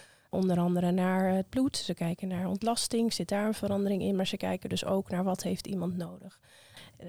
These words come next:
s-, steeds meer, wat ik zeg, er zijn steeds meer onderzoeken, eh, naar de jongvolwassenen toe... en waar de noodzaak ligt.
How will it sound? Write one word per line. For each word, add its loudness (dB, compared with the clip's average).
s-, -4
steeds 4
meer, 2
wat 2
ik -2
zeg, 0
er 2
zijn 4
steeds 2
meer 2
onderzoeken, 2
eh, 0
naar 2
de 0
jongvolwassenen 0
toe... 2
en 2
waar 2
de -2
noodzaak 2
ligt. -4